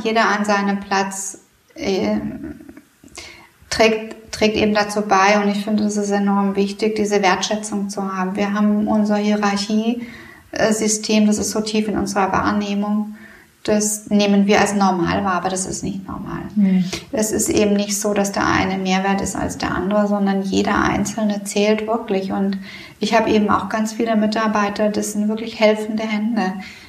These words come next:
Speaker 1: die da ihre Arbeit tun, Stunde um Stunde, ohne die wir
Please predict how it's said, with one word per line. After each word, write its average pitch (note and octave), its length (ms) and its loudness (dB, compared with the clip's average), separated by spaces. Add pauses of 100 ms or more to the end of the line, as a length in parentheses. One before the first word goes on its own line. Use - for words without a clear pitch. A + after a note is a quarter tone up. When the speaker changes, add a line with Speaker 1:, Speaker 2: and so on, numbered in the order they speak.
(160)
Speaker 1:
die A3 120 0
da G#3+ 160 2
ihre G#3 240 2
Arbeit G#3+ 420 2
tun, G#3+ 300 -2
Stunde G#3+ 360 -2
um G#3+ 160 0
Stunde, G#3+ 560 0
ohne A3 220 2
die G#3 180 -2
wir G#3 280 2